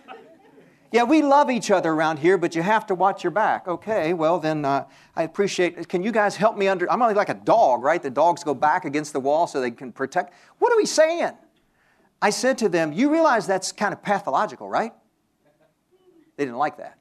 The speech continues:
I said, "Well, who wants a church like this?" I'm just gonna, I'm just, can I just be really honest with you? Like, if this comes to my church, it ain't gonna happen.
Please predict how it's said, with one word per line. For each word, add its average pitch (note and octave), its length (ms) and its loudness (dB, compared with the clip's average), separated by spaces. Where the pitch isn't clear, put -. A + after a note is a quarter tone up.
I F#3 80 -2
said, G#3+ 180 2
"Well, G3 100 4
who D4 140 6
wants G#4 240 2
a D#4+ 60 -4
church G4 260 0
like C3+ 220 -2
this?" - 340 -18
I'm A#3 100 -2
just B3 160 -4
gonna, G#3 220 0
I'm A3 100 0
just, A3 300 -8
can F#3 100 2
I A#3+ 80 2
just A#3+ 140 0
be G#3+ 40 0
really A3 300 2
honest A#3+ 320 0
with D#4 140 -4
you? F4+ 240 2
Like, - 240 -2
if E3 180 0
this D4 200 2
comes C4+ 240 -2
to F#3+ 80 -2
my G3+ 220 2
church, C4 400 -2
it E3 80 -2
ain't G#3 160 2
gonna F#3 140 2
happen. G#3+ 320 -2